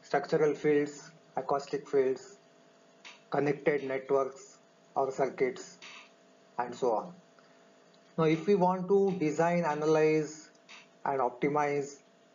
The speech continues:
a given electromagnetic device, then all these engineering aspects need to be accounted for in our analysis.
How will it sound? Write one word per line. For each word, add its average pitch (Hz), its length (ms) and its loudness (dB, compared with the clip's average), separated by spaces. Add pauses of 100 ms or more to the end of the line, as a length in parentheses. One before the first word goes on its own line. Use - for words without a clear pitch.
(200)
a 139 100 -2
given 143 400 2
electromagnetic 135 760 0
device, 131 540 0 (560)
then 147 160 -2
all 156 340 2
these 165 200 -2
engineering 147 560 2
aspects 139 560 0
need 135 240 -4
to 139 80 4
be 131 340 -2 (180)
accounted 131 540 -2
for 120 420 0
in 131 140 0
our 123 220 0
analysis. 107 640 -8